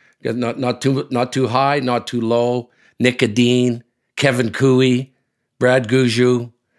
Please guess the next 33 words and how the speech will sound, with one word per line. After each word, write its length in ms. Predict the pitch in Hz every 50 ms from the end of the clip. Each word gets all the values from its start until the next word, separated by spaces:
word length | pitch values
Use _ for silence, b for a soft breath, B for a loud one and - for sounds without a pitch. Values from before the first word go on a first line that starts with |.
| _ _ _
you 80 | 113 110
know, 260 | 110 120 120 120 117
uh, 320 | 110 107 107 104 104 104
Jennifer 440 | 95 92 120 123 131 127 - 139 135
Jones, 600 | 117 101 123 120 120 120 120 123 120 - - - -
even 300 | 151 139 139 135 135 127
you, 160 | 127 131 131
Kev. 340 | 127 - 120 117 101 95 - b b b b b b b b b b b b _
Like, 180 | 127 120 113 -
it 80 | -
must 240 | 123 156 190 - -
be 120 | - 175
something 480 | 131 - - - 143 135 139 - 135 117
like 180 | 110 107 98 -
they 80 | 110
got 160 | 107 107 101
ice 300 | - - 120 135 147 -
water 280 | 113 107 107 101 107 107
in 100 | 104 101
their 120 | 101 98
veins, 440 | 95 87 104 110 113 113 104 87 -
man, 180 | 104 95 95 92
'cause 180 | - 101 92
they 100 | 101 98
just 360 | 95 95 - 165 175 - - -
do 100 | 135 127
not 240 | 123 120 120 113
get 180 | - 110 98 -
too 160 | - 160 170
excited 480 | 170 143 - - 127 123 117 123 123 107
or 80 | 98
too 220 | 92 - - 113 107
down. 340 | 98 98 95 98 95 82